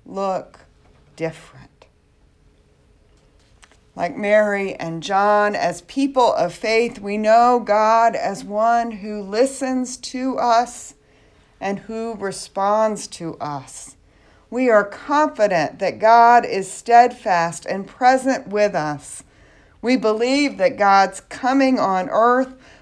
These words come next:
will mean the world is reconciled, not divided, peaceful, not warring, and hope-filled,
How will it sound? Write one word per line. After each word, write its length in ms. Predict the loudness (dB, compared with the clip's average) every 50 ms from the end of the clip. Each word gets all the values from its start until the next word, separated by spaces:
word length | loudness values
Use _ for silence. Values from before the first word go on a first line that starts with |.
| _ _
will 220 | -2 0 2 2 2
mean 500 | 2 2 2 4 4 4 6 4 4 4
the 100 | 2 0
world 540 | 0 2 4 6 6 6 6 6 4 2 2 0
is 240 | -4 -4 -4 -4 0
reconciled, 1120 | 4 6 6 6 4 0 -6 -6 -6 -6 -6 -6 -4 -4 -6 -8 -8 -10 -12 -14 -16 -20 _ _ _ _ _ _ _ _ _ _ _ _ 0
not 320 | 4 4 6 4 4 2
divided, 800 | 0 0 2 2 2 4 4 4 4 2 0 -2 -2 -4 -8 -14 -18 _ _ _ _ _ _ _ _ _ _ _ _ _ _ _ _ _
peaceful, 840 | -8 -4 -2 -2 -2 -2 -4 -8 -8 -6 -6 -6 -6 -6 -10 -14 _ _ _ _ _ _ _ _ _ _ _ _ _ _ -12 -6
not 280 | -2 -2 -2 -2 -2
warring, 720 | -6 -8 -6 -4 -2 -2 -2 -2 -2 -4 -6 -8 -10 -14 -18 -20 _ _ _ _ _ _ _ _ _ _ _ _ _ _ _ _ _ -10
and 200 | -8 -8 -8 -8
hope-filled, 1500 | -8 -4 0 0 0 0 -2 -10 -20 _ _ _ _ _ _ _ _ -16 -12 -12 -10 -10 -10 -12 -14 -18 -20 -20